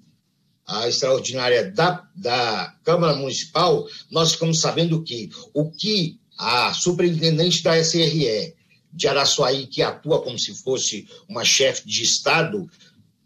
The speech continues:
ela ofereceu para o prefeito Quinca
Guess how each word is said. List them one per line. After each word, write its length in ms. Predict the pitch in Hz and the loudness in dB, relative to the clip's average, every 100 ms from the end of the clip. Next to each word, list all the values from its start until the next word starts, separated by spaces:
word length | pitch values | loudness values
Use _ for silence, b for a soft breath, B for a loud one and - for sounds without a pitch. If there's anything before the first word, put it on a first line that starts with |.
| - | -2
ela 220 | 147 151 | 2 2
ofereceu 640 | 147 147 139 - 131 143 | 2 2 2 2 4 2
para 640 | - 123 120 117 117 85 - | 2 -2 0 0 0 -2 -6
o 100 | - | -8
prefeito 540 | - 127 - 123 - 147 | -2 -2 -2 -6 -6 -6
Quinca 640 | - 196 180 190 180 160 | 0 2 2 2 2 0